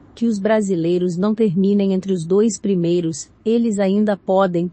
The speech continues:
se classificar como os melhores da América do Sul. Eles teriam, portanto, torcer pela não classificação de seus adversários sul-americanos, para os quais China e Polônia são os outros países sede, os pré-olímpicos.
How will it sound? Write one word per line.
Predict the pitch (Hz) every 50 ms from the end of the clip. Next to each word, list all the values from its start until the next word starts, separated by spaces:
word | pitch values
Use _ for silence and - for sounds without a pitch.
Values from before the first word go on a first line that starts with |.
| - _
se | _ - - - 220
classificar | 196 - 226 226 220 - - 226 214 - 196 170 - 190 185 190 170 -
como | - 196 190 180
os | 185 180 185
melhores | 196 190 185 180 175 185 202 202 208 202
da | 190 202 190
América | 185 180 170 175 185 190 185 180 196 185
do | 175 185
Sul. | 185 - - - 196 196 190 180 - _ _
Eles | - 240 254 254 247 240 - -
teriam, | 214 202 185 196 196 196 196
portanto, | - 233 233 208 170 - - 185 180 185 190 180 - 190 165 160 - _ _
torcer | - 233 233 185 - - - 208 214 185
pela | - 202 190 190 185 185
não | 196 226 247 254
classificação | - 240 240 233 180 - 240 202 - 202 - 202 185 - - 196 196 196
de | 196 196 190
seus | - - 190 180 175
adversários | 190 185 180 185 190 180 185 151 - - 190 180 180 175 175 170 -
sul-americanos, | - - 220 214 208 202 202 202 196 180 - - 180 180 175 170 165 180 - - - - _ _ -
para | 233 226 220 208
os | 202 196 180
quais | - 220 208 202 196 170
China | - - 208 202 202 208 214 208
e | 202
Polônia | 202 - 208 202 190 175 175 180 175 180 175 170 180 175 - _ _
são | - - - - 240 240 240
os | 233 233 220 196
outros | 202 214 220 - 214 214 196 -
países | - 226 214 196 196 202 196 175 190 202 185
sede, | - - 202 196 196 185 170 170 156 156 - _ _
os | - 247 240 202 -
pré-olímpicos. | - 208 190 190 190 185 185 180 185 185 175 160 180 170 - - 143 139 - - -